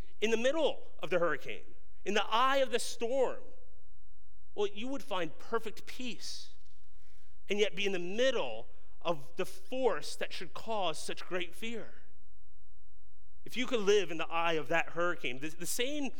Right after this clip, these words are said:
winds that could kill you now wrap around you to protect you and to care for you. I think that's the picture of what we see of God here. Oh, beloved,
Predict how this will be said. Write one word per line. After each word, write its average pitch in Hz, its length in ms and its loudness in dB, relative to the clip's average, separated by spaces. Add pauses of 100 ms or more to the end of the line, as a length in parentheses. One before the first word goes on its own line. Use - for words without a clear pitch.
(280)
winds 214 480 0
that 170 300 0
could 202 260 0
kill 277 360 0
you 131 440 -2 (960)
now 233 400 0 (100)
wrap 226 340 2
around 220 480 0
you 120 180 -2 (920)
to 202 180 -2
protect 214 540 -2
you 147 200 -2 (480)
and 151 100 -2
to 156 40 -2
care 202 280 0
for 202 160 -2
you. 127 140 -2 (440)
I 226 80 0
think 277 140 0
that's 254 180 0
the 196 100 -2
picture 160 580 0 (280)
of 160 100 0
what 165 140 0
we 165 80 0
see - 300 0
of 127 180 0
God 123 340 0
here. 107 300 0 (1200)
Oh, 185 120 2
beloved, 175 400 2